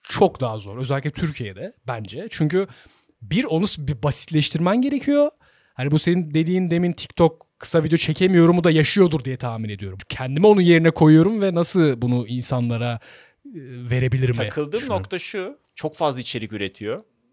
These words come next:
Speaker 2: Ürettiği içerikler inanılmaz bir araştırma ve bilgi birikimi gerektiriyor. Hepsini bilmiyordur.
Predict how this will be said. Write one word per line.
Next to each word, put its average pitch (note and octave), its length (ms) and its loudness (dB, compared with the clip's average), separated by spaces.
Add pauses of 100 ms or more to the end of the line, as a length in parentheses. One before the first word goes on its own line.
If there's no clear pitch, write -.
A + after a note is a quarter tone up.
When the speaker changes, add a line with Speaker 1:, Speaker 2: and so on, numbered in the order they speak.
(260)
Speaker 2:
Ürettiği A#2+ 400 -8
içerikler B2 500 -8
inanılmaz A#2+ 600 -8
bir B2 80 -6
araştırma A#2 560 -4
ve A2 120 -12
bilgi A#2 240 -10
birikimi G#2+ 380 -10
gerektiriyor. F#2 680 -12 (380)
Hepsini F#3 420 -12
bilmiyordur. A#2 580 -12